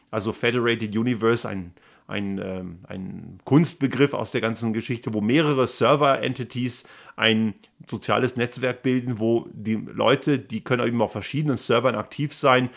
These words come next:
sehr dezentral strukturiert, können sie am Ende miteinander interagieren und kommunizieren.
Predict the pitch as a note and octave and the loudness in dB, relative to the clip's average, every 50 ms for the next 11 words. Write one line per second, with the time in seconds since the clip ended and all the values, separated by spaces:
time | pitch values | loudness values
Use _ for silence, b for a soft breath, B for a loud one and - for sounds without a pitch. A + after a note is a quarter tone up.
0 | B B B B - G#2 G#2 C3 C#3 A2+ A2+ A#2+ A#2+ - C#3 A#2 G#2 - G#2+ A2 | B B B B -2 4 6 6 6 6 4 0 0 0 -2 -2 -2 0 0 0
1 | A2 - - - A2 - - A2+ G#2 G2+ G#2 G#2 A2 G#2+ - B B B B B | 0 -2 -4 -8 -10 -8 -6 -6 -4 0 2 2 2 0 -2 B B B B B
2 | B B - - A2 A2 A2 A2 B2 A2 G#2+ A2 A2 G#2+ A2+ A2 A#2+ C#3+ - D3+ | B B -2 0 0 2 2 2 2 2 2 0 0 0 2 4 4 4 4 4
3 | C3 B2 B2 B2 A#2 A#2 A2+ - A#2+ A2+ - B2+ A2 G2+ G2 F#2+ F#2+ G2+ G2+ A#2 | 2 4 2 2 2 2 2 0 -2 -4 -4 -4 -4 -4 -6 -4 -4 -2 -2 -2
4 | B2+ A#2 - A2 F#2+ F#2+ F#2 F#2 F#2 - - - - A2 - F2 G2 A2 | -6 -6 -4 -4 -2 -2 -4 -4 -6 -6 -6 -6 -6 -6 -8 -12 -16 -20